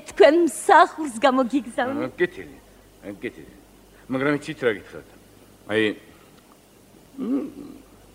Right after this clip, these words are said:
Speaker 2: თუ თქვენც, ა, რაიმე ისეთი, ა, ისა, მ, დაგჭირდეთ,
Speaker 1: მმ.
Speaker 2: მაშინ, ა, მეც მოხარული ვიქნები თქვენ ნახევარს.
Speaker 1: ო, არა, მე არ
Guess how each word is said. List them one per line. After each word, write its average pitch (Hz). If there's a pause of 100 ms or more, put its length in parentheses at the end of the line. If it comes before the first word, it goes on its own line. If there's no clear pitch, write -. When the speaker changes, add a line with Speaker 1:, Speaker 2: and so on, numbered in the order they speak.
(600)
Speaker 2:
თუ 170 (100)
თქვენც, 131 (120)
ა, 98 (540)
რაიმე 107 (180)
ისეთი, 92 (880)
ა, 104 (880)
ისა, 87 (380)
მ, 147
დაგჭირდეთ, 113
Speaker 1:
მმ. 240 (960)
Speaker 2:
მაშინ, 120 (480)
ა, 82 (400)
მეც 127 (100)
მოხარული 98
ვიქნები 117
თქვენ -
ნახევარს. 107
Speaker 1:
ო, 339 (300)
არა, 330
მე 370 (100)
არ 403